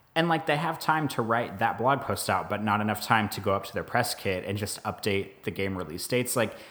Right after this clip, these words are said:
sometimes I just wanna pull my hair out whenever it comes to getting the most simple, stupid, factual information about games, because sometimes it's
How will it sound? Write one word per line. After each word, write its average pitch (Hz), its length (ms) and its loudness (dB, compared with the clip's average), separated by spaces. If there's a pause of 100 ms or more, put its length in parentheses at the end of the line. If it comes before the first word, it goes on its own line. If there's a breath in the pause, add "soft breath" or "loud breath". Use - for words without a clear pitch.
sometimes 170 380 4
I 175 40 2
just 170 140 0
wanna - 140 0
pull 123 180 0
my 107 140 2
hair 98 180 2
out 90 160 4
whenever 92 260 -2
it 90 60 -6
comes 104 300 -4
to - 80 -4
getting 110 480 -2
the 127 160 0
most 139 360 -2
simple, 135 800 0 (140)
stupid, 107 640 0
factual 104 400 2
information 95 720 -2
about 98 400 2
games, 113 340 2
because 110 300 -2
sometimes 120 420 -2
it's 120 180 -4